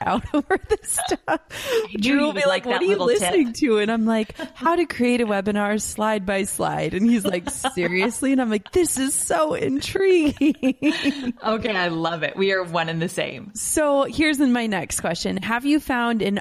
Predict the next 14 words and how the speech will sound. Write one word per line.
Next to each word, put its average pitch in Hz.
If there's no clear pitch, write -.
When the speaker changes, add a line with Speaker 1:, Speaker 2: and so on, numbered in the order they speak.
Speaker 1:
optimal 196
length 160
when 202
it -
comes 208
to 196
live 175
videos 156
streaming, 165
specifically 294
on 196
your 180
business 170
page? -